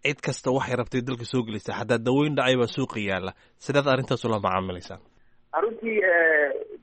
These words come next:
Speaker 2: wasaaradda caafimaadka Soomaaliya waxay, eh, usbuucan hadda aan ku jirno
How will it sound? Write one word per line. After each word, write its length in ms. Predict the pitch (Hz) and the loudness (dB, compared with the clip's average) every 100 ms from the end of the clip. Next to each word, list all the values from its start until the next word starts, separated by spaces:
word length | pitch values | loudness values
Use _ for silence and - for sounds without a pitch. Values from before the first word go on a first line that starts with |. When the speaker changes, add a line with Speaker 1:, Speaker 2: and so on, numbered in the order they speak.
| - _ - | -20 _ 0
Speaker 2:
wasaaradda 600 | 151 156 147 165 185 180 | 2 2 2 2 2 2
caafimaadka 360 | 160 156 - - | 2 0 -2 -4
Soomaaliya 480 | 143 147 143 127 117 | 0 2 4 4 2
waxay, 320 | - - 135 120 - | 2 -2 -2 -4 -4
eh, 400 | 123 117 113 110 107 - - _ | 0 2 2 0 -4 -10 -20 _
usbuucan 480 | - 147 139 135 120 | -2 2 4 2 0
hadda 180 | 117 131 | -4 -4
aan 60 | 127 | -8
ku 100 | 135 | -12
jirno 320 | - 117 110 | -8 -6 -6